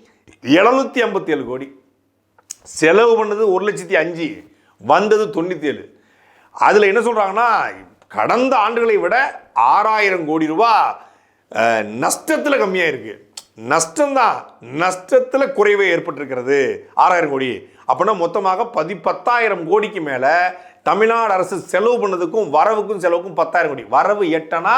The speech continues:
செலவு பத்தனா. ஒரு லட்சத்தி நாலாயிரம் கோடி ரூபா தமிழ்நாடு மின்சாரத்துறை செலவு செஞ்சு வெறும் தொண்ணூத்தி ஏழாயிரம் ரூபா மட்டுமே தமிழ்நாடு மின்சாரத்துறைக்கு வருமானம் வருவதற்கான காரணம் என்ன அப்படின்னா,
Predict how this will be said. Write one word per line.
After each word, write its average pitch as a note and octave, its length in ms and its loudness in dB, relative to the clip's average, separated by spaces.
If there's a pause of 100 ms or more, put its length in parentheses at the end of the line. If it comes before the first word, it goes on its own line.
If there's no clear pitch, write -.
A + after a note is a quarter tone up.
(480)
செலவு D#3+ 400 0
பத்தனா. A2+ 760 -4
ஒரு F3 180 0
லட்சத்தி B3 360 0
நாலாயிரம் G#3+ 480 0
கோடி G3+ 160 2
ரூபா A3 160 2
தமிழ்நாடு A3 420 -2
மின்சாரத்துறை G#3+ 520 0
செலவு G#3 360 0
செஞ்சு G3 300 -2
வெறும் G#3 240 0
தொண்ணூத்தி G#3 300 -2
ஏழாயிரம் G#3+ 360 2
ரூபா G#3+ 200 2
மட்டுமே G#3 380 -2
தமிழ்நாடு G3+ 420 -2
மின்சாரத்துறைக்கு F#3 560 -2
வருமானம் G#3 480 0
வருவதற்கான F#3 420 -4
காரணம் G#3 400 0
என்ன F3 200 -4
அப்படின்னா, D3+ 340 0